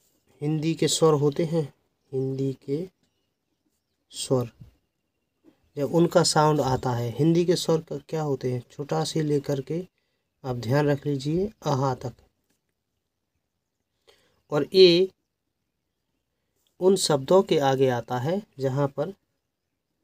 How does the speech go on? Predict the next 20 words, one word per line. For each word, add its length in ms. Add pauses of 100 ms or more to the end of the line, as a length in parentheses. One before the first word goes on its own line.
(200)
sound 460
आता 280
है 200
या 120
उच्चारण 560
हो 240 (320)
हिंदी 320
के 220 (500)
व्यंजन 640
का, 160 (2000)
हिंदी 260
के 140
व्यंजन 360 (160)
का 220
से 160
लेकर 400
के 200 (280)
ज्ञा 260
ज्ञानी 340
तक। 200